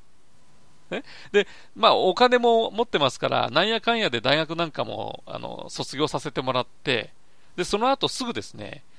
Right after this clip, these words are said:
そのお父さんの不動産屋さんの仕事を手伝うんです。で、任された仕事が、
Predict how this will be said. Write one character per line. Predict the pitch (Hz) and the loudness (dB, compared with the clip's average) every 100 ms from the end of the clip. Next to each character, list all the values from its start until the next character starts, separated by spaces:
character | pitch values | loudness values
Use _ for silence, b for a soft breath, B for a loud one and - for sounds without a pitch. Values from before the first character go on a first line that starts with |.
| b | b
そ | - | -8
の | 180 175 | -2 0
お | |
父 | 170 240 | 2 0
さ | - | 0
ん | 123 107 | -4 -2
の | 120 - - b b | -4 -4 -8 b b
不 | - | 0
動 | 196 | 4
産 | 214 208 | 4 4
屋 | 196 | 2
さ | - 185 | 2 2
ん | 180 | 0
の | 175 | -6
仕 | 156 151 | -4 -2
事 | 165 170 151 | -2 0 -2
を | |
手 | 151 143 | -2 -4
伝 | 165 196 | 0 0
う | 127 | 0
ん | |
で | 104 | -8
す。 | - - - - - - - - - - - - - - | -14 -16 -20 -20 -20 -20 -20 -20 -20 -20 -20 -20 -20 0
で、 | 180 165 b b b b | 4 4 b b b b
任 | 139 147 - 180 - | 4 4 6 6 6
さ | 311 | 6
れ | - | 4
た | - | 0
仕 | 107 - | -4 -4
事 | 123 117 117 | -6 -6 -4
が、 | 110 117 - | 0 -2 -2